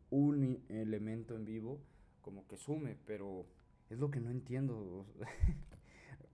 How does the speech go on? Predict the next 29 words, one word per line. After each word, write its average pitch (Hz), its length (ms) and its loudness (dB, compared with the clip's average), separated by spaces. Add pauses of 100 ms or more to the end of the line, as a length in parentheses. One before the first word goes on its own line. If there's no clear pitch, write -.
(140)
O - 40 -10
sea, - 160 -12
gracias 135 360 2
a 127 40 -2
eso 123 180 -2
tengo 120 280 -4
trabajo 101 520 -2 (640)
y, 95 60 -10
y, 80 920 -12 (120)
y, 78 260 -12
y - 140 -12
me 78 80 -8
ha 85 80 -8
permitido 95 840 -6 (120)
muchas 101 340 -8
cosas. 139 400 -6 (1300)
Pero 117 180 0
es 120 140 -2
eso 139 220 -2
de 98 240 -6
cómo 147 260 2
surge, 139 340 -2
quién 147 300 0
fue 143 200 0
la 139 140 2
primera 110 300 -2
persona 117 380 -8
que 104 80 -10
dijo, 107 240 -12